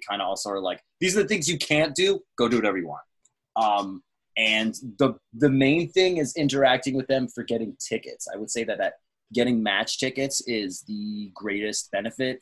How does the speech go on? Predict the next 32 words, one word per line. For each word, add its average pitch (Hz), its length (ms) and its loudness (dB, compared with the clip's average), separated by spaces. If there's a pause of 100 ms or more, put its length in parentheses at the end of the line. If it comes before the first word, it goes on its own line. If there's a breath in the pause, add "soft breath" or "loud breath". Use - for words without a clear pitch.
for 123 140 -2
a 120 60 -2
J 123 200 -2
O 123 100 -2
F 120 100 -4
C, 127 420 -6 (460)
um, 92 440 -2
you 104 120 -4
know, 95 220 -2
other 104 200 -2
than 110 160 -2
the 107 80 -4
community, 107 640 -4
which, 92 400 -8
you 107 100 -10
know, 85 320 -6
has 80 460 -6
its - 280 -14
own 92 380 -10
value 117 640 -2
in 92 220 -10
the 85 100 -6
lifelong 87 540 -6
friends 90 400 -8
that 98 100 -6
you'll 104 160 -8
meet. 107 380 -8
But, - 140 -10
you 98 100 -14
know, 90 200 -10 (100)
I 92 40 -6
don't 92 180 -4